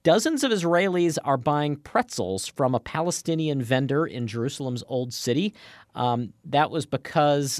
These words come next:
uh, this vendor's food cart was taken away, uh, because he was selling food on a Jewish fast day, uh, the holiday called Tisha B'Av. Uh, it's a Jewish fast day, and there was a fairly,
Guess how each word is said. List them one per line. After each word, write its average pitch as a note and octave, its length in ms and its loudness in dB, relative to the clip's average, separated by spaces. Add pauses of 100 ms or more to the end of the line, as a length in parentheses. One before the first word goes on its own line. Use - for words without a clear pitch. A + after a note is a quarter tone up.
uh, C3 220 -2
this B2+ 240 -4
vendor's D#3 720 0
food A#3+ 400 -6
cart G#2+ 340 2
was A#2 220 -4
taken E3+ 360 -4
away, C3 500 2 (360)
uh, A2+ 180 -4
because A#2+ 600 -2
he C#3+ 320 -2
was C3 300 -2
selling C#3 500 -2
food C3 480 -6
on A#2+ 180 -6
a A2+ 60 -2
Jewish B2+ 520 -6
fast - 480 -4
day, F2+ 360 -2 (340)
uh, F#2+ 400 -4
the G2+ 260 -2
holiday A#2 340 -2
called A2 360 -2
Tisha - 300 -6
B'Av. G#2 500 0 (380)
Uh, G2 240 0
it's F2+ 120 -10
a G#2+ 40 -4
Jewish A#2+ 280 -6
fast A2+ 380 -2
day, G#2+ 460 0
and G#2 480 -2
there G#2+ 120 -2
was G#2 200 -6
a F#2+ 440 -2
fairly, A#2+ 640 -2